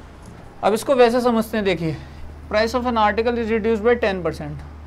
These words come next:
दस percent से reduce हो गया, इसका मतलब कोई चीज़ सौ थी, कितने की हो गई अब, नब्बे की हो गई। And buyer gets eight K G more for rupees three hundred।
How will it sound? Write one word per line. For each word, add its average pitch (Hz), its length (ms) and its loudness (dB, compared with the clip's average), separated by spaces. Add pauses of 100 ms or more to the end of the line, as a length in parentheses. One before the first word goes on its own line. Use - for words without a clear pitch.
(100)
दस 220 220 2
percent 233 340 0
से 240 120 -2
reduce 220 420 0
हो 175 100 0
गया, 180 140 2
इसका 202 200 -4
मतलब 220 240 -2
कोई 214 180 0
चीज़ 214 280 -4 (1120)
सौ 190 280 2
थी, 196 160 -4 (180)
कितने 196 300 -4
की 202 80 -6
हो 196 140 0
गई 190 140 2
अब, 214 140 -2 (460)
नब्बे 165 360 -4
की 156 80 -4
हो 147 80 -4
गई। 139 160 -8 (1800)
And 247 180 2 (140)
buyer 202 420 8
gets 240 340 0
eight 226 240 0
K 233 140 2
G 247 160 0
more 214 540 2 (300)
for 220 140 2
rupees 247 440 -2
three 214 200 2
hundred। 143 380 -2